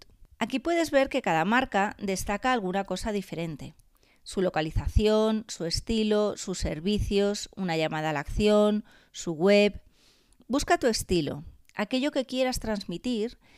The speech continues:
y descríbelo utilizando ya palabras clave para que te sumen las búsquedas que hagan los pinners. Algunas propuestas que te daría yo como ejemplo para la descripción de un perfil sería: "Expertos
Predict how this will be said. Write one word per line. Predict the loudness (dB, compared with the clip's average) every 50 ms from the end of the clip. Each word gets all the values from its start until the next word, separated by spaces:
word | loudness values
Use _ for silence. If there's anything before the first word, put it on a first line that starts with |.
| -20 _ _ _ _
y | -2 0
descríbelo | 0 0 -2 -2 -4 -4 -4 -2 0 2 2 2 2 0
utilizando | 0 -2 -4 -2 0 0 0 0 2 2 2 0 0
ya | 0 0 0 0
palabras | 0 -2 0 0 0 0 -2 -4 -6 -6
clave | -4 0 0 2 2 0 -2
para | 0 0 -2 0
que | -2 -4 -4
te | -4 -6
sumen | -4 -2 -2 0 0 0
las | 0 -2 -2
búsquedas | -4 -6 -6 -6 -4 -4 -2 0 0 -2
que | -2 -2 -2
hagan | -2 -2 -2 -4 -4
los | -6 -8 -10
pinners. | -8 -4 -4 -2 -2 -4 -6 -8 -6 -8 -8 -8 -10 -14 -18 -18 -18 -20 -20 _ -6
Algunas | -4 -4 -4 -2 -4 -4 -6 -2
propuestas | -2 -2 0 2 2 2 2 0 -2 -2 -2 -4
que | -6 -6
te | -6 -4 -4
daría | -4 -4 -2 -2 0 0 0
yo | 0 2 2 4 4 4 2 0
como | -4 -6 -4 -4 -4 -6
ejemplo | -6 -6 -6 -4 -2 -2 -2 -2 -2 -4 -6 -4
para | -6 -6 -6 -6
la | -6 -6
descripción | -6 -6 -6 -8 -8 -10 -4 -2 0 2 2
de | 2 2
un | 0
perfil | 0 0 -2 -2 -2 -4 -2 -2 -2 -2 -4 -6 -10 _ _ _
sería: | -2 0 0 0 0 -2 -4 -4 -4 -8 -12 -18 -20 -20 -20 _ _ -6
"Expertos | -4 -4 -4 -4 2 2 2 2 2 -2 0 0 0 0 -4 -6